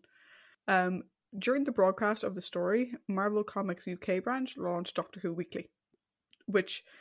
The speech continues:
continues today as Doctor Who Magazine, but actually originally launched during this story.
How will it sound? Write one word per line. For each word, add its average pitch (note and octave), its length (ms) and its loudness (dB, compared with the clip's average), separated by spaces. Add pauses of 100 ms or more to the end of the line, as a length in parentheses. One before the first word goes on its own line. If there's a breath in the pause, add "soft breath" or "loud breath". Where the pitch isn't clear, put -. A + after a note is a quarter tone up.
(420 loud breath)
continues F#3 540 2
today F#3+ 540 2 (120)
as F3 220 2
Doctor F3 260 0
Who F#3+ 120 2
Magazine, G#3+ 460 2 (140)
but F3+ 120 2
actually F#3+ 220 2
originally F3 400 0
launched E3 440 -4
during F3 400 -4 (280)
this F3+ 120 -6
story. - 320 -6